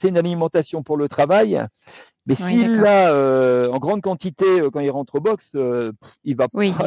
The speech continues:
Speaker 2: plus
Speaker 1: il va
Speaker 2: de
Speaker 1: se dire, « Attendez, vous me donnez deux bouts de carotte au travail et j'ai, euh, un kilo quand je rentre. » Euh, bon,
Speaker 2: <laughs>
Speaker 1: vous voyez, c'est, faut vraiment qu'il, qu'il fasse la part des choses. Euh, ça, c'est une chose, une alimentation de travail. Euh, moi, j'aime, je préfère les carottes parce qu'il les avale en une fois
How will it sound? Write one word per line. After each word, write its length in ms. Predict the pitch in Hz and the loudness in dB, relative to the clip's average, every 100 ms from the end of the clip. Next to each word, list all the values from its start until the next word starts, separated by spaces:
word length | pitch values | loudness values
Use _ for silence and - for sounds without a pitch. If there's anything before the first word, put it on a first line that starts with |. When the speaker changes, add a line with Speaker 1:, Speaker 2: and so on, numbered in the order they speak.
| 139 | -2
Speaker 2:
plus 80 | 135 | -2
Speaker 1:
il 100 | 131 | -2
va 100 | 131 | -2
Speaker 2:
de 60 | |
Speaker 1:
se 60 | 127 | 0
dire, « 240 | 156 185 - | 2 2 0
Attendez, 300 | 143 147 143 | -2 -2 -2
vous 80 | 123 | -4
me 60 | 131 | -4
donnez 180 | 135 135 | -4 -2
deux 140 | 156 | -4
bouts 140 | 175 | -4
de 40 | 185 | -4
carotte 400 | 196 175 185 175 | 0 0 0 -2
au 60 | |
travail 680 | 160 - 156 180 208 214 143 | -6 -2 2 4 4 2 -2
et 140 | - 135 | -2 -2
j'ai, 300 | - 151 143 131 | 0 0 2 2
euh, 100 | 135 | 0
un 80 | |
kilo 300 | 147 - 165 | -4 -4 -4
quand 160 | 180 156 | -4 -6
je 80 | 131 | -8
rentre. » 220 | 139 120 - | -8 -8 -8
Euh, 100 | 120 117 113 | -6 -6 -6
bon, 80 | 117 | -12
Speaker 2:
<laughs> 340 | 254 214 - | -10 -12 -12
Speaker 1:
vous 60 | - | -8
voyez, 360 | 113 143 165 - | -2 2 2 0
c'est, 300 | 123 120 123 - | 0 0 -2 -8
faut 80 | 123 | -10
vraiment 300 | 117 151 160 | -2 -2 -2
qu'il, 260 | - 123 | -6 -8
qu'il 140 | 117 120 | -8 -8
fasse 240 | - 127 | -4 -2
la 100 | 120 | -2
part 160 | - 120 | -2 -2
des 80 | 127 | -4
choses. 200 | - 185 _ - - - - _ - | -16 _ _ -20 -20 -20 -20 _ 0
Euh, 540 | 131 131 127 123 123 120 - | 2 4 4 2 0 -4 0
ça, 80 | 196 151 | 0 0
c'est 80 | 143 | -2
une 100 | 131 | -4
chose, 400 | - 175 214 165 | -6 -6 -6 -10
une 140 | 135 143 | -4 0
alimentation 640 | 160 160 151 143 - 143 | 0 -2 -2 -2 -2 -8
de 40 | 135 | -4
travail. 540 | - 127 147 190 185 127 - - - _ - | -2 2 4 4 0 -4 -10 -20 -20 _ -2
Euh, 1080 | 127 123 123 123 123 117 113 110 101 - - | 0 2 2 0 -2 -2 -2 -4 -4 -8 -4
moi, 160 | 151 | -2
j'aime, 220 | 175 170 135 - | 0 0 -2 -10
je 100 | - | -10
préfère 300 | 185 - 190 | -8 -2 0
les 100 | 170 | 0
carottes 280 | 170 190 185 | 0 -4 -4
parce 120 | 147 | -4
qu'il 140 | - 135 | 0 2
les 140 | 139 | 2
avale 240 | 151 143 139 | 2 2 0
en 100 | 131 | -4
une 160 | 143 | -8
fois 320 | - 139 151 | -8 -2 -2